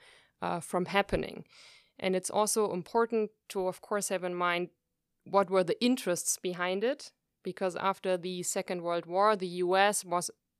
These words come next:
the major exporter globally. So the U S also stood to benefit a lot from an open global trading system, because that meant its goods can also enter other markets, uh, at a lower cost,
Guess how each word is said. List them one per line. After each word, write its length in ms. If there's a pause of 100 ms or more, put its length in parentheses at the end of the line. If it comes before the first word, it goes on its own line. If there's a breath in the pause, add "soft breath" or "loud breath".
the 120
major 540
exporter 640
globally. 600 (460 loud breath)
So 200
the 120 (160)
U 40
S 340
also 420
stood 380
to 100
benefit 600
a 60
lot 360 (180)
from 220
an 160
open 340
global 320
trading 420
system, 580 (420 loud breath)
because 440
that 220
meant 340
its 200
goods 360
can 240
also 540
enter 420
other 280
markets, 800
uh, 320
at 200
a 40
lower 300
cost, 500